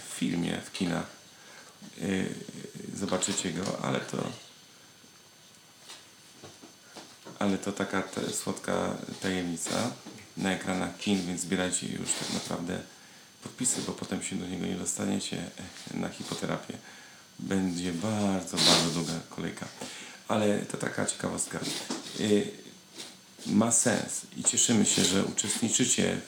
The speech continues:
y, w tej hipoterapii, bo kontakt ze zwierzęciem naprawdę bardzo ładnie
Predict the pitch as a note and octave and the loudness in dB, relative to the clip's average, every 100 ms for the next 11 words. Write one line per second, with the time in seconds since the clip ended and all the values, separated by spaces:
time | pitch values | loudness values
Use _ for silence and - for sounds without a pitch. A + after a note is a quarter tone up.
0 | - - G2 G2 F#2 - G2 G2 - - | -8 0 4 4 2 -2 -2 0 2 2
1 | F#2+ - - G#2+ G#2 G2+ G#2 G2+ G2 G2 | 2 2 2 4 6 6 2 4 4 4
2 | G2+ G2 G2 G2 - G#2 A2 - - - | 4 6 6 6 6 4 2 -4 -12 -14
3 | - - A#2+ - G2+ A2 G#2+ G2+ G#2+ G#2+ | -14 2 4 6 8 10 10 10 10 10
4 | G#2 G#2 | 10 10